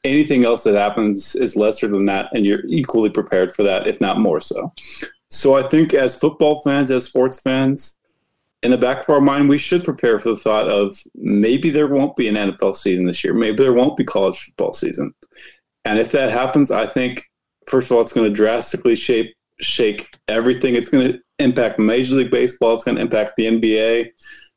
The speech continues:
You know, we could see, 'cause, again, weather is gonna come into play with this. You know, we see places like Green Bay where, you know, it gets to December and January, the weather gets colder. So are they gonna decide, "You know what?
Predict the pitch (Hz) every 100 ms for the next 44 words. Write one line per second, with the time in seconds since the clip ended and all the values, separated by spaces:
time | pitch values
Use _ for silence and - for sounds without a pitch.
0 | _ _ 117 113 117 127 127 143 147 -
1 | 147 139 135 - - - 151 180 120 123
2 | 160 156 - 113 - 104 98 87 - -
3 | _ - 113 95 87 95 87 123 110 117
4 | 113 135 123 104 _ - 127 - 117 120
5 | 117 123 127 127 147 131 95 - - -
6 | - - _ 120 117 113 117 117 113 123
7 | 123 104 127 117 117 101 117 117 117 113
8 | 107 113 135 107 98 - - - 87 -
9 | 117 110 107 117 110 110 113 110 101 117
10 | 104 104 107 110 113 123